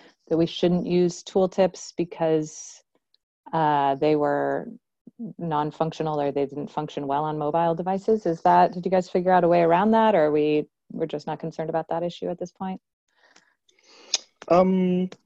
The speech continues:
Speaker 2: I'm actually not sure about this.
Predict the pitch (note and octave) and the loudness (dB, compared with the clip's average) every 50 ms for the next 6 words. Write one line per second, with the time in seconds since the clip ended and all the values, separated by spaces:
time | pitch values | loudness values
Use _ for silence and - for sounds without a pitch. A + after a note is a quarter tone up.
0 | _ _ _ _ _ _ _ _ _ _ _ _ _ - - - _ _ _ _ | _ _ _ _ _ _ _ _ _ _ _ _ _ -14 -14 -14 _ _ _ _
1 | _ _ _ _ _ _ _ _ _ _ - D3+ E3 G3 G3 - G3+ F#3 E3 D#3+ | _ _ _ _ _ _ _ _ _ _ 0 2 4 4 2 2 2 2 4 4
2 | D#3+ - _ _ _ _ _ - - - - - - - - - C#3+ E3 F#3 G3 | 2 0 _ _ _ _ _ -12 -8 -6 -6 -6 -6 -4 0 2 4 4 6 4
3 | G3+ F#3+ G3 G#3 G#3+ G#3+ - - - - | 4 2 2 2 0 -2 -2 -6 -10 -10